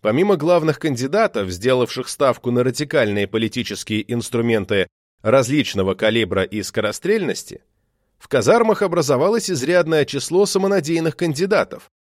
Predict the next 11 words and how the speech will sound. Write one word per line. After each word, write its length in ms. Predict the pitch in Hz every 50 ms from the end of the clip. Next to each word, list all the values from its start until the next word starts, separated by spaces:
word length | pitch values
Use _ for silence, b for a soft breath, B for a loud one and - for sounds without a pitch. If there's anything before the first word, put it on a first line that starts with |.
| _ _ _ -
молниеносно 680 | 120 123 131 131 131 135 131 139 147 139 - 139 131 -
прозванных 480 | - 143 139 117 117 127 123 120 -
«мурзилками», 760 | 131 135 135 127 110 104 160 208 170 - - 87 76 76 - - _ _ _ _ _ _
многие 380 | - 120 160 226 262 240 214
из 80 | 208 -
которых 380 | - 196 190 - 214 214 160 147
даже 280 | 196 190 151 170 185
уйбуями 600 | - 160 175 190 185 175 240 254 220 160 123 120
ещё 260 | 117 107 - - 117
не 160 | 110 107 110 101
стали, 460 | - - - 92 87 87 85 78